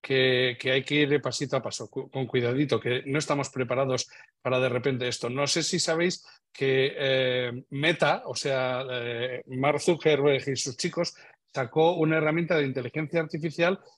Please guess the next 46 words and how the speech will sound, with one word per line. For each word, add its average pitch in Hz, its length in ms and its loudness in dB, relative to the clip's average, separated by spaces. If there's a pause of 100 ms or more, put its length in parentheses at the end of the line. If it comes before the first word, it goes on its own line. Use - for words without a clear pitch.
(140)
que 151 240 2
nos, 151 420 -2
eh, 143 340 2 (240)
decía 151 340 -2
que 180 120 0
iba 180 80 4
a 180 60 -2
procesar 151 440 -4
cuarenta 143 400 0
y 147 60 2
ocho 190 340 0 (100)
billones 170 800 -2
o 135 160 -6
millones, 160 480 -2
no, 156 180 -6
me 139 280 -8
da 156 100 0
igual, 107 220 -6 (240)
cuarenta 156 240 0
y 196 40 0
ocho 202 160 -2
millones 180 380 0
de 156 80 2
artículos 170 480 0
científicos 165 640 -4 (240)
y 135 100 -6
que 147 120 -6
nos 143 160 -2
iba 190 140 4
a - 20 4
dar 180 180 2
la 156 120 4
respuesta 147 500 -2
a 135 80 -2
todo 143 180 0
lo 127 140 -4
que 120 80 -8
necesitábamos. 101 760 -10 (280)
Y 143 80 4
dejó 151 240 6
una 202 180 8
versión 175 380 2
demo, 190 160 2
se 170 120 -2
llama 185 180 0
Galáctica. 147 720 -2